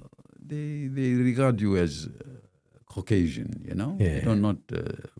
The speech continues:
Speaker 1: sing. But, uh, so I didn't experience. But my first introduction, I get into, I flew into Detroit, and the driver is a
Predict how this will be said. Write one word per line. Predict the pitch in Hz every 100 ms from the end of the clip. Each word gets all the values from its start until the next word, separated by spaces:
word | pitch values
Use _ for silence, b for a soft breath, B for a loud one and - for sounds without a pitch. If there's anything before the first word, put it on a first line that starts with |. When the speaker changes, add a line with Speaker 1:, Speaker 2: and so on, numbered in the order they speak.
| - _ _ _
Speaker 1:
sing. | - 135 98
But, | 98 117
uh, | 120
so | 147
I | 135
didn't | 147 165 131
experience. | 110 - 113 92 - _ _ _ -
But | 117
my | 120 117
first | 170 151 143
introduction, | 127 104 101 - 110
I | 82
get | 80 120
into, | 123 113 113 98 87 - - _ -
I | 82
flew | - 127 123
into | 107 92
Detroit, | 80 85 - 107 80 78 -
and | 82 78
the | 80
driver | - 98 101 90
is | 76 76
a | -